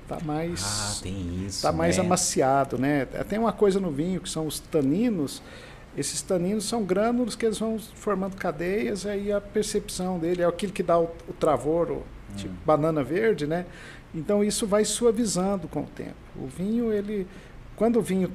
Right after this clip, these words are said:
Speaker 1: tem potencial, ele melhora com o tempo, né? Nem todos, alguns devem ser tomados jovens, porque ele vai piorar com o tempo. Mas esses, quando a gente fala desses vinhos finos de, de alta gama, eles têm um potencial de envelhecimento longo.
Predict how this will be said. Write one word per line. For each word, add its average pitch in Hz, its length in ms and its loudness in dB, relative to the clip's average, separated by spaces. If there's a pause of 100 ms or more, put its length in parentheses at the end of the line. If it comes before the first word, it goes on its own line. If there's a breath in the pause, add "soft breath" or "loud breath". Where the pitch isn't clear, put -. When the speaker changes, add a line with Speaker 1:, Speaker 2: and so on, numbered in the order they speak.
Speaker 1:
tem 233 160 8
potencial, 190 720 6
ele 233 120 8
melhora 170 420 8
com 156 160 0
o 123 40 -4
tempo, 123 380 -4
né? 135 80 -2
Nem 262 200 6
todos, 156 420 6
alguns 156 400 2
devem 190 220 2
ser 185 140 -4
tomados 175 600 -2
jovens, 190 460 2
porque - 320 -6
ele 175 440 0
vai 156 200 4
piorar 220 380 8
com 190 120 0
o 165 60 0
tempo. 127 360 0
Mas 160 280 2
esses, 190 420 2 (240 loud breath)
quando 160 140 2
a - 40 6
gente 185 120 0
fala 185 180 8
desses 202 380 8
vinhos 165 280 2
finos 160 480 2
de, 139 240 2
de 139 140 0
alta 156 240 4
gama, 202 480 0
eles 196 340 -4 (360 loud breath)
têm 185 120 0
um 190 60 2
potencial 175 600 4
de 175 100 0
envelhecimento 180 720 2
longo. 139 420 2